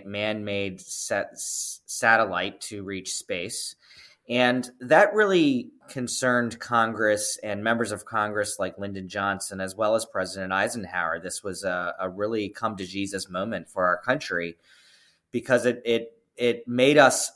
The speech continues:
second guess just how smart and how strong and how advanced of a country we were.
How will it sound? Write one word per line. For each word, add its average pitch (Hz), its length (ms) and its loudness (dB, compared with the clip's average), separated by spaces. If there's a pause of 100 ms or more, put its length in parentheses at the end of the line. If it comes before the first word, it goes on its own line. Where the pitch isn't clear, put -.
second 120 520 0
guess 113 480 2
just 117 400 -2
how 107 420 4
smart 113 720 0
and 107 160 -6
how 101 360 0
strong 110 680 -2
and 101 100 -8
how 101 200 0
advanced 101 500 -6
of 90 80 -10
a 95 60 -12
country 107 400 -8
we 92 200 -8
were. 95 480 2